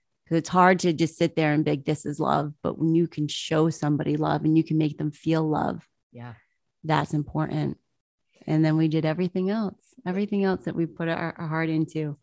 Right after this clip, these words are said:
Speaker 2: So this is my best friend right here, and she leads by example. She's a beautiful human. She's traveled the world. She's said yes to m-,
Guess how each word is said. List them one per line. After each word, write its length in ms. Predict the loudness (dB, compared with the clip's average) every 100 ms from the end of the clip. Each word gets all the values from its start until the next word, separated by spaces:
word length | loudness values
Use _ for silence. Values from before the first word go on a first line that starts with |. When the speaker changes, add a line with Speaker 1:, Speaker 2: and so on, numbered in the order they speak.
| _
Speaker 2:
So 220 | -2 2
this 240 | 6 6 6
is 120 | 6
my 140 | 8
best 320 | 8 6 6 4
friend 160 | 4
right 140 | 4 4
here, 160 | 2
and 100 | 2
she 140 | 0 0
leads 240 | 0 0
by 160 | 2 2
example. 600 | 2 0 0 0 -2 -4
She's 200 | -6 -8
a 40 |
beautiful 440 | -4 0 2 2 0
human. 360 | 2 2 2
She's 220 | 0 -6
traveled 360 | -4 -2 0 -2
the 60 | 0
world. 380 | 2 2 0 -2
She's 280 | -4 -4 -2
said 280 | 0 0
yes 260 | 2 0 0
to 120 | -2
m-, 240 | 0 0